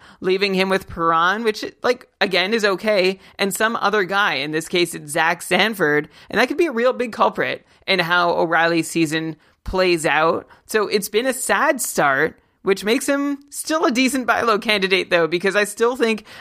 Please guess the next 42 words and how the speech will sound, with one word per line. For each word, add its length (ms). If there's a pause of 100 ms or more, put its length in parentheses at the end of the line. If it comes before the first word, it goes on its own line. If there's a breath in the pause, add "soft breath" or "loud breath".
uh, 120
he's 200
a 60
quality 520
player. 480 (240 loud breath)
He's 220
someone 240
I'm 180
not 340
running 580
out 180
to 100
make 200
offers 440
for, 340 (220 loud breath)
but 120
then 100
we 100
look 240
at 80
today's 400
game, 380
all 160
that's 200
happened 460 (160 loud breath)
since 500 (240 loud breath)
I 160
did 180
this 160
research 380
and 140
prep, 340 (200 loud breath)
and 100
I 80
talked 220
about 180
his 140
minutes. 320 (180 soft breath)
He 140
saw 140
twenty-three 720
minutes 600